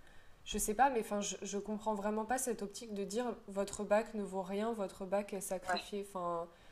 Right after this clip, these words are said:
Speaker 1: non, en fait, on, c'est pas comme si on, on nous donnait, euh, des notes comme ça, euh, par procuration et qu'on faisait rien derrière, quoi.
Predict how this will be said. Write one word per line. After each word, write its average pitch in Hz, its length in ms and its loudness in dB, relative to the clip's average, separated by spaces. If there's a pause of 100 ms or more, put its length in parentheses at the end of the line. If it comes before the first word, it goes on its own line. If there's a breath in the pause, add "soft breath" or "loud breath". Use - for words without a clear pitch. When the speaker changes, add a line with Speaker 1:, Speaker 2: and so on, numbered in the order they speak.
(580 loud breath)
Speaker 1:
non, 233 220 6
en 240 100 6
fait, 208 300 0
on, 185 220 -2
c'est 196 160 -2
pas 208 120 4
comme 214 220 2
si 233 240 0
on, 190 680 -4
on 196 120 -4
nous 202 200 0
donnait, 214 580 2
euh, 175 320 2 (500)
des 208 180 4
notes 220 300 2
comme 202 240 -2
ça, 220 380 8
euh, 185 100 8
par 190 180 0
procuration 202 720 -2
et 226 100 0
qu'on 190 120 -4
faisait 190 320 0
rien 185 240 0
derrière, 202 460 0
quoi. 180 200 -4